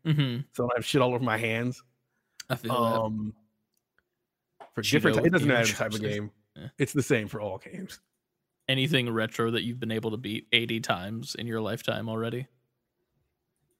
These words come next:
Speaker 2: Eighty times?
Speaker 1: You've
Speaker 2: Um,
Speaker 1: beaten Mario probably eighty times.
Speaker 2: Yeah, I've probably beaten him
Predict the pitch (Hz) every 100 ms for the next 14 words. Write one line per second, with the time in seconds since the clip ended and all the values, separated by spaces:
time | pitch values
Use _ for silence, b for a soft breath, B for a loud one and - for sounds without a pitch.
0 | _ _ _ 110 117 131 123 113 131 160
1 | 160 - _ - 190 180 165 110 127 120
2 | 113 113 117 110 - 113 113 113 - 104
3 | 78 - - 139 117 117 165 151 143 147
4 | 123 113 107